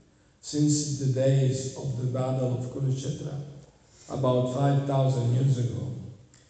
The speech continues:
the influence of the age of Kali began manifesting, and from authentic scriptures, it is learned that the age of Kali is still to run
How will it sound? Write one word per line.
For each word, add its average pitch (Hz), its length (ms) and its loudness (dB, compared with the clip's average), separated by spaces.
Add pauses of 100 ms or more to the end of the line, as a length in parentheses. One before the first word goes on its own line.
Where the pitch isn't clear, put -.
(160)
the 127 180 -2
influence 147 880 0
of 127 320 -2
the 123 380 -4
age 139 280 0
of 120 160 -2 (280)
Kali 131 520 0 (560)
began 135 520 2
manifesting, 135 1000 0 (520)
and 143 300 2
from 139 800 2 (320)
authentic 156 680 0
scriptures, - 1120 -4 (520)
it 143 220 -2
is 143 240 2
learned 131 500 4
that 123 400 -4 (720)
the 131 140 -6
age 139 240 4
of - 240 -2
Kali 131 380 0
is - 220 -6
still 135 220 0 (340)
to 123 80 -14
run 120 640 0